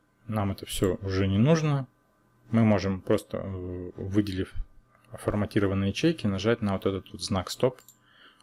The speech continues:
Он снимет полностью все форматирование, то есть он уберет, а, оформление, цвет, э, цвет заливки, цвет границы.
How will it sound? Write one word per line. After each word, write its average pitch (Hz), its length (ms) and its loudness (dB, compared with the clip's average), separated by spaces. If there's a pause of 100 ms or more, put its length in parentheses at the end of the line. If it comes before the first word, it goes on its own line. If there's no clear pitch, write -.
Он 104 180 2
снимет 107 380 2 (100)
полностью 110 420 0
все - 140 -6
форматирование, 90 760 -6
то - 140 -8
есть - 140 -12
он 95 100 -8
уберет, 92 420 -2 (1000)
а, 87 240 -6 (2250)
оформление, 98 760 -2 (120)
цвет, 156 460 -4 (180)
э, - 240 -6
цвет 95 260 -4
заливки, 131 380 -6
цвет 101 240 -6
границы. 87 480 -10